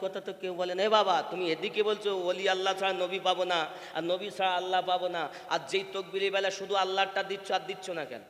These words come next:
তাহলে কেউ দেয় না, হয়তো তার কারণ থাকতে পারে, নইলে হিংস-, দুটি কারণ, এক তো হয় জানে না, আর নইলে হিংসা, নাকি বলে? আমরা কি নবীর প্রতি হিংসা করব?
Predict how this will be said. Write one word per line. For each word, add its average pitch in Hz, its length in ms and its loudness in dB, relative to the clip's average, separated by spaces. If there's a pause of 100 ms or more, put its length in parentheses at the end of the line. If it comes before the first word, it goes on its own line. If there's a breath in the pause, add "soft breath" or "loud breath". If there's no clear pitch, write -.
(800)
তাহলে 240 120 -12
কেউ 262 200 4
দেয় 240 280 8
না, 247 140 6
হয়তো 240 240 6
তার 240 200 4 (180)
কারণ 254 260 6
থাকতে 247 300 2
পারে, 202 340 2
নইলে 220 200 0
হিংস-, 226 320 -2
দুটি 240 220 -4
কারণ, 175 280 6
এক 233 140 10 (100)
তো 247 80 8
হয় 262 160 8
জানে 240 300 10
না, 277 160 12 (440)
আর 202 140 8
নইলে 247 360 10
হিংসা, 160 360 6 (920)
নাকি 208 180 2
বলে? 160 200 6 (1000)
আমরা 208 320 8
কি 226 140 2
নবীর 220 280 2
প্রতি 220 200 0
হিংসা 214 300 2
করব? 202 400 -2